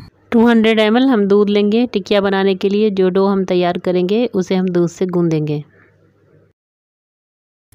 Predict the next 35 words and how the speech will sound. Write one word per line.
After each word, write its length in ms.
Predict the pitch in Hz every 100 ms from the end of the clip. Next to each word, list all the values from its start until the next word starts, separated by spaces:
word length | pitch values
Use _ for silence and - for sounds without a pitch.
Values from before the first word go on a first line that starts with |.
| -
अब 220 | 233 226
हम 140 | 214
एक 100 | 214 208
mixing 380 | 202 175 214 190
bowl 180 | 196
लेंगे 400 | 202 196 196 240 240
और 180 | - 185
उसमें 240 | 185 202 208
मैदा 320 | 196 170 170
ऐड 180 | 160 -
करेंगे। 440 | 160 156 156 160 151 - _ _ _ - _ _ _ _ _ _ _ _
अब 140 | 208
हम 160 | 214 214
इसमें 320 | 202 - 226 196
grind 240 | 185 190
करी 200 | 190 190
हुई 80 | 208
शक्कर 340 | - 180 - 175
ऐड 180 | 170 -
करेंगे। 440 | 165 165 165 170
शक्कर 360 | 170 190 - 190
की 120 | 202
quantity 580 | 190 185 185 185 208 208
आप 280 | - 175 180
अपने 200 | - 190
हिसाब 300 | 185 190 180
से 200 | - 190
घटा 280 | 180 165 165
बढ़ा 240 | 165 165
भी 100 | 165 180
सकते 340 | 170 - 151
हैं। 240 | 156 165 156 - - - - _ _ -
अब 180 | 208 196
हम 160 | 208
इसमें 440 | 202 - 220 269